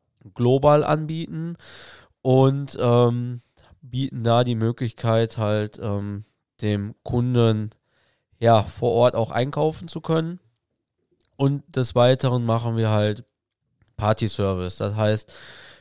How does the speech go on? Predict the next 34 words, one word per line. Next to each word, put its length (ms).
wir 160
grillen 220
auf 160
Geburtstagen, 600
auf 180
Hochzeiten, 600
auf 240
Jubiläen, 640
Taufen, 840
ähm, 480
alles, 480
was 160
man 160
sich 140
so 120
vorstellen 600
kann, 420
Firmenveranstaltungen 1300
und, 400
äh, 240
versuchen 520
da 100
mit 160
unseren 300
Produkten 680
zu 200
überzeugen. 1000
Wir 480
legen 480
sehr, 300
sehr 160
viel 320
Wert 320
auf 340